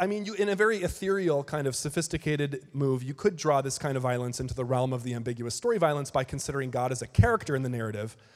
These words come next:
and then relativizing God's place. It's a difficult move. I'll come back to it. Many Christians wouldn't accept it. You'd just be like, "Well, if God is saying it, like, and if I can't trust that the God in the story is, like, the real God, what am I supposed to think?"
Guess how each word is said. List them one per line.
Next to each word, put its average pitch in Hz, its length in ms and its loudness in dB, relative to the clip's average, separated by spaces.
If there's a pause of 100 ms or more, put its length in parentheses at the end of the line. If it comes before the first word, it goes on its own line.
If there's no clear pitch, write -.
(160)
and 147 120 0
then 147 120 4
relativizing 139 680 2
God's 127 300 0
place. 101 380 -10 (220)
It's 202 120 -6
a 233 40 -6
difficult 190 480 0
move. 127 360 -6 (240)
I'll 160 80 -6
come 175 160 -4
back 143 220 4
to 135 100 -2
it. 131 120 0
Many 156 160 0
Christians 143 440 -4
wouldn't 139 260 -4
accept 147 360 -2
it. 117 140 -4
You'd 127 140 -10
just 131 200 -4
be 139 60 -6
like, 123 200 -6
"Well, 139 160 0
if 123 100 -10
God 127 220 -2
is 120 100 -6
saying 135 300 -4
it, 117 140 -8
like, 113 280 -10 (180)
and 120 60 -14
if 113 80 -12
I 123 60 -4
can't 131 200 -4
trust 127 280 -6
that 113 140 -8 (400)
the 127 80 -6
God 131 280 -2
in 120 100 -6
the 117 60 -8
story 135 380 -2
is, 113 120 -10
like, 113 260 -8
the 113 180 -8
real 113 320 -4
God, 120 320 4
what 117 120 -4
am 113 100 -2
I 110 60 -4
supposed - 300 -4
to 90 80 -16
think?" 87 320 -16